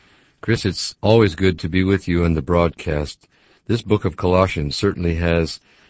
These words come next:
a high and lofty revelation of Christ. And then in chapter three, as we've seen, it reaches what we would consider a very high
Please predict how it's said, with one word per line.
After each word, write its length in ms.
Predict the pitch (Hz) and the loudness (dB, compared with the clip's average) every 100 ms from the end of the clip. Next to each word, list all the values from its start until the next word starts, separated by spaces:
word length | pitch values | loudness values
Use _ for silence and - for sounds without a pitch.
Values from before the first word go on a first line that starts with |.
| - | -10
a 140 | 78 | -10
high 360 | 76 90 92 101 | -4 0 2 4
and 200 | 90 73 | 2 0
lofty 420 | 82 98 - 98 | 0 0 0 -4
revelation 640 | 82 98 92 90 90 87 | 0 0 0 0 -2 -6
of 140 | 76 | -8
Christ. 560 | - - 90 76 - _ _ _ _ - | -8 -2 -2 -2 -8 _ _ _ _ -8
And 200 | 80 76 | -6 0
then 200 | 104 123 | 2 4
in 100 | 90 | 2
chapter 380 | - 98 - 82 | 2 0 0 -4
three, 420 | - 117 143 90 | -2 0 2 2
as 140 | 80 | 0
we've 220 | 87 82 | 0 -2
seen, 500 | - - 120 90 85 - | -2 -2 0 2 0 -4
it 220 | 87 - _ | -8 -8 _
reaches 640 | - 85 127 - 82 76 - _ _ _ _ | -4 0 0 0 -4 -4 -14 _ _ _ _
what 140 | - 85 | -6 -2
we 120 | 107 | 0
would 180 | 101 - | 0 -2
consider 540 | 85 - 101 87 87 | -4 -2 0 2 2
a 80 | 80 | 0
very 380 | 65 101 110 90 | 0 4 4 4
high 340 | 78 82 78 | 0 0 0